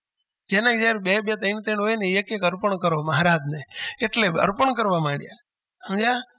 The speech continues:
સહી કરી કરીને લિસ્ટ બનાવ્યું, સાઈઠ સાધુ અર્પણ કર્યા. કેટલા? સાઈઠ સાધુ. "મહારાજ લ્યો, આ સાઈઠ સાધુ અમારા ગામમાંથી તમને અર્પણ કરીએ છીએ," સમજ્યા?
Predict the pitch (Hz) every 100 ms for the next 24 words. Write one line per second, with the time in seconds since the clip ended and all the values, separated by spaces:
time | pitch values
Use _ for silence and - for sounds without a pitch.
0 | - 208 247 269 247 262 247 254 262 254
1 | 226 202 262 262 233 240 240 202 127 196
2 | 277 247 240 220 226 220 214 208 180 165
3 | - - 208 240 175 196 240 - - 247
4 | 226 196 - - - - 208 202 233 254
5 | 196 240 240 226 214 247 - 226 226 240
6 | 220 233 220 190 214 226 226 214 214 226
7 | 202 196 220 220 190 175 151 143 - -
8 | 202 214 233